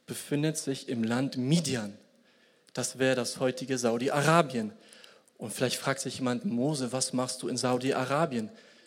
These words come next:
Schließt du irgendwelche Ölgeschäfte ab? Was machst du da?“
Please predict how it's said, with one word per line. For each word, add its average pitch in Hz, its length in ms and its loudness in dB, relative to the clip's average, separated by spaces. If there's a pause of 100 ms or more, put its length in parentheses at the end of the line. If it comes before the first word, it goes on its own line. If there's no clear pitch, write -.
(120)
Schließt - 440 0
du 131 40 -4
irgendwelche 127 420 -2
Ölgeschäfte 147 920 2 (140)
ab? - 340 -4 (400)
Was 151 240 6
machst 190 400 2
du 143 60 -8
da?“ 113 260 -6